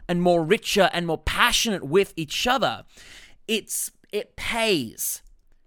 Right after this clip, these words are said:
And it pays tremendously to have less bullshit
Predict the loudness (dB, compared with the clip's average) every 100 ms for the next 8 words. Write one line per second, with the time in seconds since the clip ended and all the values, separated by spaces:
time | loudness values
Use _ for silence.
0 | _ _ -2 -2 -2 -4 -2 0 2 0
1 | -2 -6 -4 -2 0 0 2 -2 -4 -6
2 | -8 -8 -16 -20 -10 -6 -6 -2 0 0
3 | -6 -10 -12 -10 -8 -2 2 2 2 -4
4 | -6 -12 0 2 2 4 4 4 -2 -4